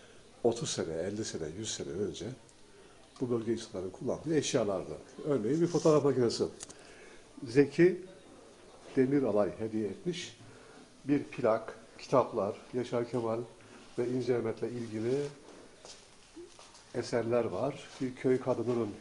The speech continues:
oturduğu bir bölüm var, radyolar var, gazeteler var, fotoğraflar var. İlginç bir yer,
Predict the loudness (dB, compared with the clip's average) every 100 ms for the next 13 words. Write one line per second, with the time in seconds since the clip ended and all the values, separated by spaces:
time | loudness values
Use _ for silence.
0 | -18 -20 -20 -20 -20 -20 -20 -20 -20 -20
1 | -20 -10 -8 -8 -8 -6 -4 -4 -6 -4
2 | -4 -6 -6 -8 -2 -2 -2 -6 -6 -6
3 | -6 -6 -16 -20 -20 -20 -20 -20 -20 -20
4 | -20 -20 -20 -20 -20 -20 -12 -6 -4 -4
5 | -4 -4 -4 -8 -6 -6 -2 -4 -4 -6
6 | -4 -4 -6 -10 -20 -20 -20 -20 -20 -20
7 | -20 -20 -20 -20 -20 -20 -6 -4 2 2
8 | 0 -2 -4 0 2 2 2